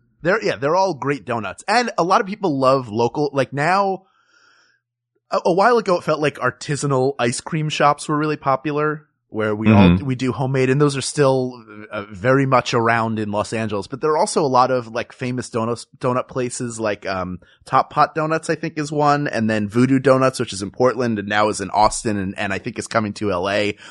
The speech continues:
Speaker 1: There are a lot of really cool designer donut stores where they make crazy donuts with filling. They have cake donuts and yeast donuts, and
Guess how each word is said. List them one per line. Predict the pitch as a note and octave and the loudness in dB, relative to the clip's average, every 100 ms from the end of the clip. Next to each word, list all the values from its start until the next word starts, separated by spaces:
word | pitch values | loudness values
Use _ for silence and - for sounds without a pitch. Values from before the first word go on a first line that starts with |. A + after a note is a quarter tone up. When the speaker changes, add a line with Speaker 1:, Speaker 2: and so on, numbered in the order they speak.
| - | 0
Speaker 1:
There | D#3 | 2
are | |
a | C3+ | 4
lot | C#3 | 2
of | D3+ A2 | 2 -4
really | B2 C3 C3 A2+ | -2 0 0 -4
cool | - B2+ A#2+ A#2 A2+ G#2+ _ - | -4 -2 -2 -2 -2 -6 _ -12
designer | A#2+ G#2 F2+ A#2 A#2+ A2+ A2 A2 | -8 -4 -2 -2 2 2 2 0
donut | G2+ A2 G#2 - | -4 -4 -4 -6
stores | - A2 G2+ | -4 -2 -2
where | G2+ | -2
they | G2+ | -2
make | G#2+ - | -4 -6
crazy | - - A#2 B2 B2 | -8 -2 2 4 2
donuts | A2+ A#2+ A#2+ - | 2 4 2 0
with | A#2 - | -6 -2
filling. | A#2+ A#2 A#2 A2+ | 2 2 0 -2
They | G#2+ G2+ | 0 0
have | G2+ - - _ | 0 -6 -20 _
cake | - D#3 - | -2 0 4
donuts | C#3 C3 B2+ - | 4 6 2 0
and | - B2 C3 | 0 0 0
yeast | A#2+ C3+ - | 0 -2 0
donuts, | C#3 B2 A#2+ A#2 - | 2 4 2 0 0
and | G#2 G2+ F#2+ | -4 -6 -10